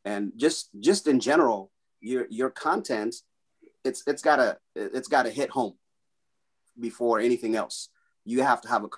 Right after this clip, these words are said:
content. And then with that, it follows with your brand. So, uh, with that said, I mean, the store just opened up not too long ago, and I'm getting, I'm getting a lot of people asking me questions like, "How did you get that? Where did you get that?" It's,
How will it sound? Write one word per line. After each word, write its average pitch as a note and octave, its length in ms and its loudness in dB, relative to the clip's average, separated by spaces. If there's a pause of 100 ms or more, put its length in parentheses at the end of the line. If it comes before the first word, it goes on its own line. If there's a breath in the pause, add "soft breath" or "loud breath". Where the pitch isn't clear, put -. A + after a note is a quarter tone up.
(120)
content. G2+ 420 -4 (400)
And G#2 160 -4
then G#2 240 -2
with G#2+ 160 -6
that, C3+ 240 4
it A#2 120 -4
follows A#2 380 0
with G2 140 -12
your G2 100 -8
brand. G#2+ 340 -4 (440)
So, F#2+ 420 -8 (300)
uh, A2+ 180 -6 (100)
with C3 180 -2
that F3 200 6
said, D#3 300 2 (420)
I A2+ 80 -2
mean, A#2+ 260 2
the B2+ 100 -4
store F3+ 440 2
just D3 300 -10
opened D#3 280 -4
up D3+ 120 4
not C#3 180 -4
too D3 80 -10
long C#3+ 200 -4
ago, C#3+ 340 -6 (320)
and A2+ 320 -4
I'm A2+ 200 -2
getting, C3+ 280 -2
I'm B2+ 100 0
getting C#3+ 240 2
a B2+ 40 2
lot C3 200 4
of - 80 -8
people B2 400 -8
asking A#2+ 280 -6
me A#2 60 -6
questions - 460 -10
like, G#2+ 220 -6
"How D#3 80 -4
did D3 120 -10
you C#3 120 -16
get D3 160 -6
that? A2+ 160 -6
Where D#3+ 140 -2
did C#3 120 -4
you C#3+ 80 -12
get C#3 160 -8
that?" - 140 -6 (420)
It's, - 260 -10